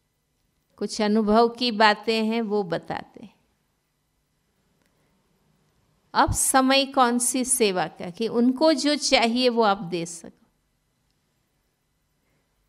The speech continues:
वो कहेंगे, "ज्ञान नहीं सुनना है, हमें आप शक्ति दो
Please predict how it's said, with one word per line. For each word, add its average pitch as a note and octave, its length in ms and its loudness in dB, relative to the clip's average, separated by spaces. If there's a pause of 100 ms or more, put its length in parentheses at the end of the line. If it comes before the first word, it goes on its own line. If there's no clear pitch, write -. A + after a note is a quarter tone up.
(580)
वो G3 80 -4
कहेंगे, A3+ 440 -2
"ज्ञान A3 320 2
नहीं B3 260 2
सुनना G3 500 -4
है, F3+ 240 -6
हमें G3 420 -8 (460)
आप - 440 -10
शक्ति - 600 -6
दो - 220 -14